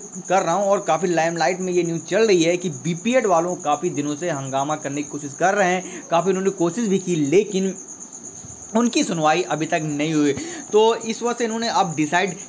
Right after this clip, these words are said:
कर लिया है कि ये दो हज़ार ग्यारह से ये बेरोजगार चल रहे हैं। यार, काफ़ी लंबा समय होता है, जि-, जिन्होंने बीपीएड किया होगा उनकी तो उम्र और, अ, भी निकल गई होगी इस इंतज़ार में कि उन्हें सरकारी नौकरी मिलेगी।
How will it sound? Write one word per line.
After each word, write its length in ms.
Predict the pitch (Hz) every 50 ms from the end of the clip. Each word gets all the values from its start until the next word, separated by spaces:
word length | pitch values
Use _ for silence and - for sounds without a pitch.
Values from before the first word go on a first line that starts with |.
| - -
कर 140 | 196 220 247
लिया 260 | 247 226 196 190 170
है 260 | 160 165 175 190 190 - - - -
कि 80 | 180 214
ये 80 | 214
दो 240 | 180 151 143 226 262 254
हज़ार 380 | 220 190 170 208 220 214 202 180 - 190
ग्यारह 600 | 151 135 131 123 165 170 170 175 202 247 269 233
से 300 | - - 185 185 202 196
ये 200 | 185 175 196 196
बेरोजगार 640 | 160 165 165 160 165 147 135 156 170 180 180 175 - -
चल 160 | 160 165 170
रहे 200 | 156 156 151 147
हैं। 180 | 165 185 196 185 - - - - -
यार, 160 | 147 160 180 175
काफ़ी 300 | - 160 151 151 190 175
लंबा 280 | 160 151 151 170 175
समय 280 | 170 - 165 151 170 175
होता 180 | 165 151 170
है, 260 | 175 160 151 135 127 -
जि-, 120 | 147 143
जिन्होंने 420 | 147 151 151 165 175 185 185 185 180 180 - - - 156 147
बीपीएड 440 | 143 160 151 175 185 190 - - -
किया 220 | 160 175 220 247
होगा 300 | 220 175 156 147 160 175
उनकी 260 | 170 170 170 160 196
तो 140 | - 190 170
उम्र 300 | 156 160 170 180 185 185
और, 260 | 175 160 165 165 165
अ, 420 | - - 160 151 143 143 143 143 147
भी 280 | 143 143 139 143 175
निकल 280 | 175 165 151 - 165 156
गई 160 | 143 156 151
होगी 340 | 147 139 139 143 151 151 147 - - - -
इस 140 | 185 190 -
इंतज़ार 440 | 175 170 156 151 135 147 143 139 139
में 120 | 147 147
कि 100 | 143 160
उन्हें 160 | 151 151 170
सरकारी 340 | 165 - 139 127 135 135 139
नौकरी 280 | 135 135 131 147 190 220
मिलेगी। 640 | 196 165 151 139 135 143 147 139 143 147 147 143